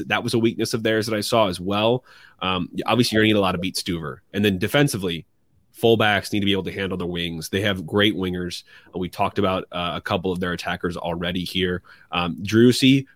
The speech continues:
Blum has gotta just keep a very, very tight eye on him and make sure that he has, he is limiting his space effectively the best he can, because this guy,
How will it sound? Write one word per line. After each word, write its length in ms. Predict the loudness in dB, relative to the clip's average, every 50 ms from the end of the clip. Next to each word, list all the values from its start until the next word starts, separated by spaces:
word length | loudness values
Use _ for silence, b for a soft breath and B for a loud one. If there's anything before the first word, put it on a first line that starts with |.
| b _
Blum 240 | 2 2 4 6 4
has 140 | 4 2 2
gotta 200 | 2 2 2 2
just 200 | 0 -2 -6 -6
keep 220 | -6 -4 -2 -2
a 60 | -2 -4
very, 460 | -4 -6 -2 0 2 4 4 2 2
very 240 | 0 0 -2 -2 -4
tight 280 | -4 -4 -4 -4 -4 -4
eye 300 | -4 -4 -2 -2 -2 -4
on 200 | -6 -8 -8 -8
him 220 | -6 -4 -4 -4
and 100 | -2 -2
make 160 | -2 -4 -4 -2
sure 140 | 0 0
that 100 | 0 0
he 120 | 2 0 0
has, 280 | 0 0 -2 -6 -10 -16 b b b b b
he 260 | -4 -2 0 2 4
is 220 | 4 2 2 4 2
limiting 400 | 2 2 2 0 0 -2 -4 -4
his 200 | -4 -4 -4 -4
space 380 | -4 -2 -2 -2 -2 -2 -4
effectively 540 | -6 -6 -4 -4 -6 -4 -6 -8 -6 -6 -6
the 80 | -6 -8
best 420 | -10 _ _ 0 0 0 -2 -4
he 100 | -6 -8
can, 300 | -6 -4 -4 -4 -4 -4
because 320 | -8 -10 -8 -8 -8 -6
this 160 | -6 -8 -6 -2
guy, 300 | -2 -2 -2 -2 -4